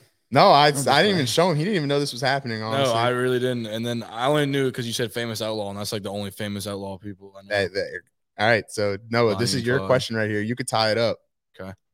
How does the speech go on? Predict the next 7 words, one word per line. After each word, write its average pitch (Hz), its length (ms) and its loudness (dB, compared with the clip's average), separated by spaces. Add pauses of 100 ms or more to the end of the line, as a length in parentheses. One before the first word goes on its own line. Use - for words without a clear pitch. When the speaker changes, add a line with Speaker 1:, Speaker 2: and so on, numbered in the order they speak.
(1600)
Speaker 3:
Wait, 135 120 0
it's - 120 -4
two 139 180 2
to 131 80 4
three 113 160 -2
right 131 160 0
now? 160 240 -10